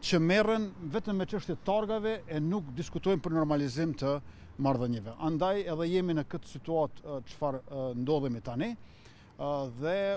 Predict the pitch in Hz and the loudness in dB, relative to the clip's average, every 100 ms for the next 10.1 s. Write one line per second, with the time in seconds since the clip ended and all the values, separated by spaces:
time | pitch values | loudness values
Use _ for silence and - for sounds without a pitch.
0 | 165 156 196 196 196 196 196 180 - 185 | -2 -4 -2 0 2 2 0 -4 -4 -2
1 | 190 - 170 202 202 - 175 170 160 113 | -2 -2 -2 -2 -6 -8 -4 -4 -4 -6
2 | 156 - 202 208 180 170 - 160 202 190 | -6 -6 -4 -2 -2 -2 0 -2 -2 -6
3 | - - - - - - 147 - 143 143 | -16 -20 -20 -20 -14 -8 -6 -4 -6 -6
4 | 139 135 131 - - - 113 190 196 120 | -10 -12 -14 -18 -20 -6 -2 2 2 6
5 | 175 - 180 185 143 185 214 190 - - | 4 6 6 8 6 0 -2 -6 -16 -20
6 | - - - 170 196 202 196 190 - - | -18 -8 -2 2 2 2 -2 -4 -10 -18
7 | - 156 143 190 - 180 190 196 190 175 | -6 -2 2 0 2 2 2 2 0 0
8 | 165 127 135 160 190 151 151 117 190 - | -6 -4 -4 -4 -4 -4 -4 -2 -4 -6
9 | - - - - - - - 160 170 175 | -14 -16 -20 -20 -20 -20 -4 2 4 4